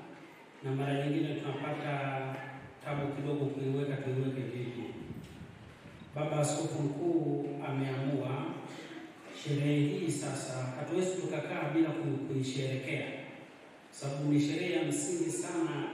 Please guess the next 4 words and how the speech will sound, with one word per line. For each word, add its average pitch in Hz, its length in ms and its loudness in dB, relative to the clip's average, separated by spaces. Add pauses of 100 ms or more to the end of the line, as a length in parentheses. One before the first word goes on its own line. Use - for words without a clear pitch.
katika, 156 840 -2 (800)
eh, 131 260 -2 (180)
jimbo 156 260 6
letu 143 360 0